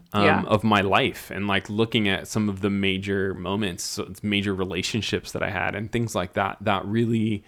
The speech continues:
Speaker 1: I started to see kind of a thread through some of that stuff. And this led to this. And, oh, that's why I kind of, you know, in some ways really struggle with this because, oh, this, this happened to me when I was this age or whatever. Like,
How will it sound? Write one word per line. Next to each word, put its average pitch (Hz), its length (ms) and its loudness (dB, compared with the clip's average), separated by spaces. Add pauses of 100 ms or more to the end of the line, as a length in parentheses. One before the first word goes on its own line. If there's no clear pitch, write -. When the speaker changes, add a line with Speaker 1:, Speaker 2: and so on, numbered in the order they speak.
(640)
Speaker 1:
I 117 80 4
started 113 440 8
to 107 60 4
see 113 280 6
kind 104 220 2
of 98 100 0
a 95 40 0
thread 101 560 -4 (160)
through 104 240 2
some 101 220 2
of 98 80 2
that 87 160 2
stuff. - 320 0
And 98 260 -2
this 120 200 4
led 110 200 4
to 104 80 0
this. 101 420 0
And, 98 200 -4 (340)
oh, 120 240 8
that's 113 320 4
why 107 300 2
I 101 60 2
kind 107 260 2
of, 98 260 -4 (100)
you 113 120 -2
know, 95 420 0
in 110 140 -2
some 107 180 0
ways 101 380 0
really 101 280 0
struggle 107 400 0
with 95 180 0
this 113 240 4
because, 104 300 -2
oh, 117 240 4
this, 104 280 -2
this 120 240 -4
happened 98 320 -2
to 101 80 -8
me 98 140 -4
when 104 200 -6
I 101 100 -6
was 95 220 -6
this - 240 0
age 85 300 -6
or 95 120 -6
whatever. 104 480 0
Like, 92 260 -2